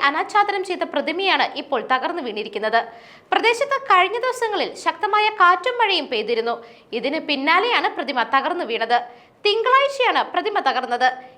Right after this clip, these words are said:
എട്ട് മാസം മുൻപ് സ്ഥാപിച്ച പ്രതിമ തകർന്നതിൽ കാലാവസ്ഥയെ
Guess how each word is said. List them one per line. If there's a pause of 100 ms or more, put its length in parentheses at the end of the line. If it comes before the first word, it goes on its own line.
(140)
എട്ട്
മാസം
മുൻപ്
സ്ഥാപിച്ച (120)
പ്രതിമ (120)
തകർന്നതിൽ (380)
കാലാവസ്ഥയെ